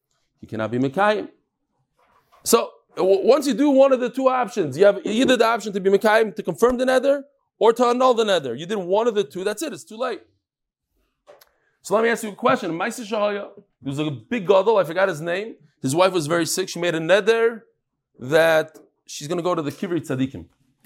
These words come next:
Forgot what country they lived in. So there was war, different things.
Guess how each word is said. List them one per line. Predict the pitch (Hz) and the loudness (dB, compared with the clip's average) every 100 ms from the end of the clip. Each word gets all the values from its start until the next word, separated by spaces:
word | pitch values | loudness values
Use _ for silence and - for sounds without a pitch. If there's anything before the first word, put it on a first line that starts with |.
| _ _ _ _ _ _ _ _ _ - - | _ _ _ _ _ _ _ _ _ -20 -14
Forgot | - 170 | 0 0
what | 151 | 0
country | - 196 170 | -2 -2 0
they | 147 | -2
lived | 156 202 | 2 2
in. | 190 175 156 | 2 0 -4
So | 160 202 202 _ _ _ | -4 -4 -6 _ _ _
there | 135 | -8
was | 127 123 - | -8 -10 -10
war, | 139 220 214 190 160 | 0 4 6 4 2
different | 165 175 170 | -6 -12 -8
things. | 240 220 185 | -6 -6 -8